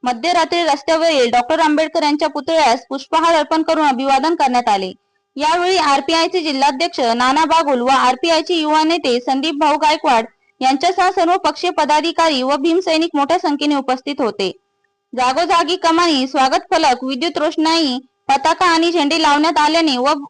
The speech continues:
भीमगीताच्या सुरांनी वातावरण भारावलेले होते.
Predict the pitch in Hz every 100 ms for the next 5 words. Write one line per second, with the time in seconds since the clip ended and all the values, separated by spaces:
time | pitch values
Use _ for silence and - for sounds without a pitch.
0 | _ _ 240 302 349 311 311 330 330 330
1 | 254 294 _ _ - 196 294 320 349 285
2 | 277 302 330 359 302 254 247 254 285 285
3 | 226 196